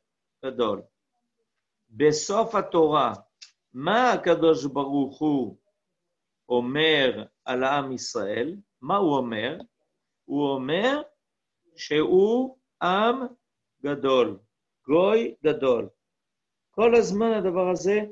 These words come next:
חוזר על עצמו, שהגדרתו של עם ישראל הוא גוי גדול. זו הגדרה מאוד, מאוד, אה, מאוד, אה,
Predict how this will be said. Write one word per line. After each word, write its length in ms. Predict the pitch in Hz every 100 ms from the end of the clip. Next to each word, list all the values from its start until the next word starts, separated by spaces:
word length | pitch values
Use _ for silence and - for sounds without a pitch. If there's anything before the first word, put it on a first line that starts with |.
| _ _ _
חוזר 640 | - 180 185 156 208 226
על 120 | 214 202
עצמו, 600 | 190 - 160 143 110 - _ _ _ _ _ _ _ _
שהגדרתו 960 | - 143 143 131 139 139 143 - 202 185
של 220 | - 147
עם 220 | 165 160
ישראל 600 | 147 - 143 180 240 254 - _ _ _ _ _
הוא 580 | 147 185 214 254 277 _ _ -
גוי 560 | 143 156 196 226 254 - _ 127
גדול. 640 | 143 131 139 120 101 95 _ _ _ _ _ _ _ _ _
זו 140 | 156
הגדרה 920 | 180 170 143 165 160 165 214 247 262 - _ _ _ _ _ _ _
מאוד, 760 | 147 180 190 - 214 247 247 - -
מאוד, 680 | 175 185 - 202 208 170 180
אה, 500 | 180 175 170 170 160 151 _ _ _ _ _ - 143
מאוד, 480 | 175 196 190 156
אה, 560 | 180 175 165 160 156 151